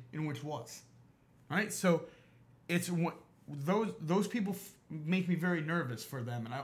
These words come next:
I want them to find deeper meaning in things because that image game ends badly.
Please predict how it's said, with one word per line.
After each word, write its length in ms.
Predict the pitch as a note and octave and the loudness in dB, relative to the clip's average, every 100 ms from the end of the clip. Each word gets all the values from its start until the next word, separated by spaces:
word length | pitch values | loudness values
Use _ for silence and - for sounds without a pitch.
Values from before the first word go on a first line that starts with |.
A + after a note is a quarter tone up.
| - | -4
I 80 | C#3+ | -4
want 320 | C#3+ E3 E3 | -2 -2 -2
them 120 | E3 D3 | -4 -4
to 60 | |
find 540 | C#3+ E3+ D#3+ D3 B2+ A2+ | -4 0 0 0 -4 -4
deeper 320 | E3 F3+ E3 | -4 -2 -4
meaning 680 | C#3 B2+ D3+ G3 G3+ C#3+ C3+ | -4 -6 -2 0 0 -2 -2
in 200 | B2 B2 | -4 -4
things 300 | C3 C3 B2+ | -4 -6 -8
because 580 | B2+ B2 D#3 C#3+ B2 - - - _ - _ _ _ - - | -8 -6 -4 -4 -6 -12 -20 -20 _ -20 _ _ _ -20 2
that 260 | D#3+ D3+ - | 2 4 2
image 440 | F#3+ A3 F3+ C#3 | 4 4 4 0
game 300 | C#3+ D3+ D3 C#3+ | -2 -2 -2 -2
ends 220 | D3+ C3 | -2 -2
badly. 500 | A2+ C3 B2 - - | 0 0 -2 -8 -16